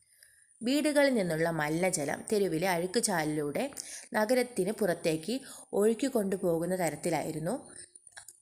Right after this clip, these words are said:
നഗരങ്ങളുടെ അഴുക്കുചാലുകളുടെയും ആസൂത്രണം. ഹരപ്പൻ സംസ്കാരത്തിൻ്റെ പ്രധാന സവിശേഷതയാണെന്ത്? നഗരാസൂത്രണം.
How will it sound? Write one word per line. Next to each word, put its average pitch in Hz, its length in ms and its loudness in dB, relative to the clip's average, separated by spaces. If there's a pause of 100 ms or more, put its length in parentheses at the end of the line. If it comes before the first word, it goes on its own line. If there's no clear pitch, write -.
(440)
നഗരങ്ങളുടെ 190 680 2
അഴുക്കുചാലുകളുടെയും 175 1080 0
ആസൂത്രണം. 165 560 -2 (3000)
ഹരപ്പൻ 220 380 0
സംസ്കാരത്തിൻ്റെ 233 560 0
പ്രധാന 208 360 0
സവിശേഷതയാണെന്ത്? 190 1000 -2
നഗരാസൂത്രണം. 160 800 -4